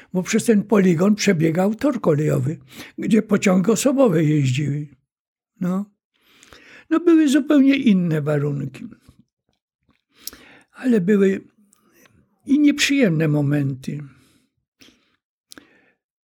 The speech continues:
E, takim nieprzyjemnym momentem to było to,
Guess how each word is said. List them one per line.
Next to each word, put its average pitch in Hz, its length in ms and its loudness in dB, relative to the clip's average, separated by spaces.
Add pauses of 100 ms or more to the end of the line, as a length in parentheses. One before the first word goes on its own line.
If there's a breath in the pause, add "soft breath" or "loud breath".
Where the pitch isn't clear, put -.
(440)
E, 226 260 0
takim 269 280 0
nieprzyjemnym 254 500 2
momentem 226 540 2
to 214 140 0
było 180 280 -2
to, 202 320 -2